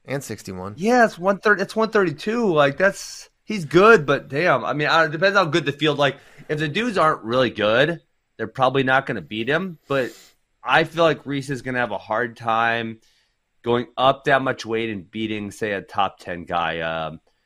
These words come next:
Speaker 2: you know, uh, Quincy Monday, Caleb Young. Those are, I think, those are two teams who are likely gonna be there. Maybe Will Luan.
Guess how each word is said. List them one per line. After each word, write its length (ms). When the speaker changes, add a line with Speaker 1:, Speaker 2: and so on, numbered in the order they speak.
Speaker 2:
you 160
know, 200
uh, 300
Quincy 460
Monday, 420
Caleb 460
Young. 340
Those 180
are, 60
I 60
think, 160
those 120
are 60
two 200
teams 380
who 140
are 180
likely 320
gonna 160
be 200
there. 240
Maybe 240
Will 440
Luan. 600